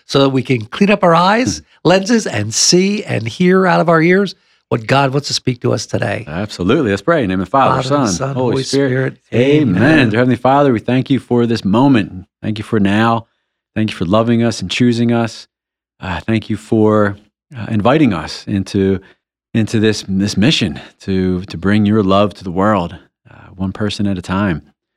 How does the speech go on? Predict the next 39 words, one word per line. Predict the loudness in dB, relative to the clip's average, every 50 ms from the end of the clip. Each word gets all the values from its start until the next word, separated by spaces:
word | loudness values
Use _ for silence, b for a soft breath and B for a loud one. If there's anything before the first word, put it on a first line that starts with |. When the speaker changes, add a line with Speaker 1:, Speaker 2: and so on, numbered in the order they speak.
| _ _
Speaker 2:
Help | -2 -2 0
us | -2 -4 -2
to, | -2 0 2 2 2 2 0 -2 -8 _ _ _ _ _ _ _ _ _ _ -8
uh, | -8 -4 -2
be | 0 0 0
okay | 0 0 0 2 2
with | 0 0 0
interruptions | 0 2 2 2 0 -2 -2 -6 -6 -6 -6 -6 -4
in | -2
our | -2 -2 0
lives, | 0 0 0 -2 -2 -4 -6 -8 -8
that, | -8 -6 -6 -8 -8 -10
uh, | -10 -8 -8 -8 -10 -12 -16 _ _ _ _ _ _ _ _ _ _ _ _ _ -4
in | 0
walking | 0 0 0 0 0 0 2
in | 2
your | 2 0
footsteps, | -2 -2 -4 -4 -4 -2 0 0 0 0 -2 -8 -12 -12 -12 -16 _ _ _ _ _ _ _ _
you | -10 -6 -4 -2
were | 0 0 0 0
the | 0 0
master | 0 0 0 0 -2 -2 0 0
of | 0 2
interruptions, | 2 2 2 2 0 0 -2 -6 -8 -8 -8 -10 -8
that, | -8 -8 -8 -8 -12 -18 -16
that | -14 -14 -10
people | -8 -8 -6 -4 -2 -2 -2
were | -2 -2 -4
pulling | -6 -4 -4 -2 0 0 0 0 0 -2 -4 -8 _ _ _ _ _ _ _ _ _ _
at | 0 0 2 2
you | 2 2 2 2 2 2 2
and | 0 0 -2 0
yelling | 0 2 2 2 2 0
for | -2 -4 -2 -2 0 2
you, | 2 2 2 2 2 0
and, | 0 -2 -2 -4 -4 -4
uh, |
and | -6 -6 -6 -8 -8 -8 -6 -4
you | -2 -2 -2 -2 -2 -2 -4 -6 -8